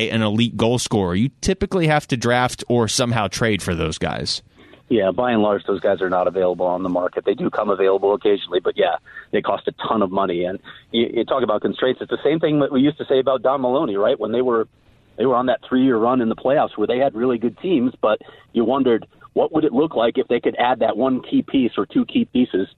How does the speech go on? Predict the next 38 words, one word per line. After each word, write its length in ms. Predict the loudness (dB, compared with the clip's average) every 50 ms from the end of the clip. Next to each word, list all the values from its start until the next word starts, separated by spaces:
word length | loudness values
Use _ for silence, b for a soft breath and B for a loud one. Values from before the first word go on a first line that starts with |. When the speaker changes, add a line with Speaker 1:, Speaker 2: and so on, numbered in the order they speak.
| _ _ _ _ _ _ _ B B B B B B B -2
Speaker 2:
That 140 | -2 -2
possibility 560 | -2 -2 -2 -4 -2 -2 0 0 2 0 0 0
was 160 | -2 -2 0
never 240 | 0 0 0 2 0
there. 360 | 2 2 2 2 2 2 0
I, 100 | 0 0
and 200 | 0 -2 -2 0
I'm 160 | 0 0 0
not 140 | 0 -2 -2 -2 0
saying 220 | 2 2 2 2
it's 140 | 0 -2 -2
going 240 | 0 0 0 2 0
to 80 | 0
happen. 340 | 0 0 -2 0 0 -2 -2
We 100 | -2 -2
don't 260 | -2 0 0 0 -2 -4
know 220 | -2 0 2 2 0
yet. 280 | 0 0 -2 -2 -2 -6 _ _ _ _ _ _
But 120 | -4 -2 -2
it 80 | 0
would 160 | 0 -2 -2 0
be 140 | 0 0
really 360 | 2 2 2 4 4 4 4 2
<laughs> 40 |
interesting 460 | 0 0 -2 -4 -2 0 2 2 2 0
to 80 | -2 -4 -2
see 100 | 0 0
the 80 | 0 0
Coyotes 400 | 0 2 2 2 2 2 0 -2
be 160 | 0 2 2
able 180 | 2 2 2 0
to 80 | 0 0
operate 480 | 0 0 0 0 0 0 2 0 0 -2 _ _ _ -20 -10 -6
in 140 | -4 -2 0
that 180 | 0 0 -2 -2 -4 -2
sort 180 | 0 0 0
of 100 | 0 -2
world. 400 | 0 0 0 0 0 -2 -4 -8